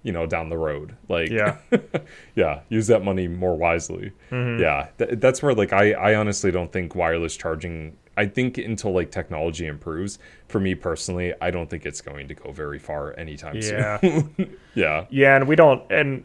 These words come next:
Speaker 2: I think a lot of people's frame of reference is phones too, 'cause they're like,
Speaker 1: Yeah.
Speaker 2: "Oh, well, like, wireless charging is so convenient with a phone." It's like, well, yeah, it's a, like, small little piece of technology. Like, you don't really have to line
Speaker 1: Yeah.
Speaker 2: up the,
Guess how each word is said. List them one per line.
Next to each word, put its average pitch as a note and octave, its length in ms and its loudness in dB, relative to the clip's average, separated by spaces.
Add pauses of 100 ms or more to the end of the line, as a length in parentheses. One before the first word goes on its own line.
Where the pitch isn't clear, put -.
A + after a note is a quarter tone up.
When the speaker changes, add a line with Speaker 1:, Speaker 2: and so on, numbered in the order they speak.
Speaker 2:
I C3+ 140 10
think D#3+ 240 6
a - 140 2
lot C3 200 8
of B2+ 80 4
people's B2 300 0
frame B2 240 2
of A#2 60 2
reference A#2 420 2
is A2+ 220 0
phones A2 520 0
too, A#2 340 0
'cause A2+ 180 -2
they're A2+ 100 4
like, A2 220 2
Speaker 1:
Yeah. C3+ 100 4
Speaker 2:
"Oh, C#3 200 8
well, A2 140 2
like, A2 220 2
wireless A#2 480 2
charging B2 400 2
is A#2 100 -2
so B2+ 160 2
convenient B2 440 -4
with A#2+ 140 0
a A2+ 60 -4
phone." A2+ 580 0
It's - 120 -8
like, G#2+ 180 0
well, C#3+ 300 4
yeah, C3+ 280 6
it's B2 140 -4
a, A#2+ 60 4
like, A2 340 2
small C3+ 440 4
little B2+ 180 4
piece B2 260 -4
of - 60 -12
technology. A#2 840 2
Like, G#2+ 220 -2
you A#2+ 60 -2
don't A#2 160 2
really A2+ 200 4
have A2 160 2
to A2 60 0
line A2 260 0
Speaker 1:
Yeah. G#2+ 80 2
Speaker 2:
up - 160 -4
the, A2 360 4